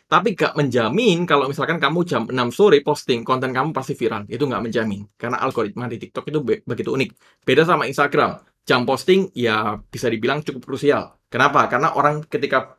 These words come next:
buka Instagram, ya nggak mungkin kan kit-, orang itu misalkan katakanlah followers kita paling rendah itu post aktifnya di Instagram itu jam dua belas malam. Sementara kita postingnya jam dua belas malam. Tentu kan nggak ada yang lihat kan?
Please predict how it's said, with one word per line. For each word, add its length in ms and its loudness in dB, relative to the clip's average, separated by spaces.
buka 320 -4
Instagram, 640 0
ya 240 0
nggak 160 0
mungkin 240 2
kan 160 -2
kit-, 240 -10
orang 320 2
itu 160 0
misalkan 320 2
katakanlah 560 2
followers 400 6
kita 480 4
paling 320 6
rendah 560 2
itu 480 2
post 320 0
aktifnya 480 0
di 80 -4
Instagram 480 -4
itu 160 0
jam 160 0
dua 160 2
belas 160 0
malam. 320 -2
Sementara 560 2
kita 400 0
postingnya 400 -2
jam 160 -2
dua 80 0
belas 160 -4
malam. 400 -2
Tentu 240 -6
kan 80 2
nggak 160 2
ada 80 2
yang 80 -2
lihat 240 4
kan? 240 -4